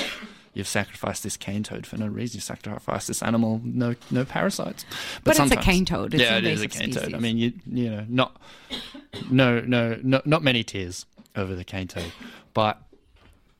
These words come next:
Speaker 1: yeah, these adults, they live in the lungs and they produce eggs which get coughed up to the mouth. And then in the mouth of the cane toad, it swallows them into the digestive system.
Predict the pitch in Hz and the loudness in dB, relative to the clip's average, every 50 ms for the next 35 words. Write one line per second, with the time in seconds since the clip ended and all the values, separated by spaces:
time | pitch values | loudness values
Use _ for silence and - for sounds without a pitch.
0 | _ - - - - - 123 117 104 101 90 117 117 113 - - - 110 107 107 | _ -20 -20 -10 -2 0 2 2 2 2 2 2 2 2 0 -2 -6 -6 -4 -2
1 | 104 107 - - - 110 110 110 110 110 113 110 107 104 101 95 110 120 117 - | -2 -4 -4 -4 -4 -2 -2 0 0 0 0 0 0 0 0 0 0 0 -2 -2
2 | 117 107 104 107 107 104 104 104 107 - - - - - 110 117 110 - - 113 | 0 0 2 2 2 0 0 -2 -4 -8 -10 -14 -10 -4 -2 -2 -2 0 0 0
3 | 110 120 147 139 - 127 - - 139 123 - - - 101 - - 131 - - - | 0 0 0 -2 -2 -2 0 0 -2 -2 -2 -2 -4 -4 -2 -4 -4 -4 -4 -4
4 | - 120 113 107 101 101 110 160 - - - - _ _ _ _ _ _ - - | -2 2 2 2 4 2 0 -2 -4 -10 -18 -20 _ _ _ _ _ _ -20 -20
5 | _ _ _ _ - 110 110 110 113 113 113 110 110 107 113 123 139 156 147 - | _ _ _ _ -4 -2 0 2 2 2 2 2 4 4 4 4 2 0 -2 -4
6 | 127 120 107 - - 104 98 98 98 - 101 98 98 98 - - 147 151 147 135 | -4 -4 -4 -4 -4 -4 -2 -2 -2 -2 -4 -4 -4 -6 -4 -4 -4 -2 -2 -4
7 | 120 104 104 101 98 87 - _ - - 107 110 104 104 95 95 101 95 123 131 | -4 -4 -6 -6 -8 -10 -12 _ -6 -6 -4 -4 -4 -6 -6 -6 -4 0 0 0
8 | 139 - - 107 - - - - - - - - | 0 0 -2 -6 -6 -6 -8 -10 -12 -14 -14 -16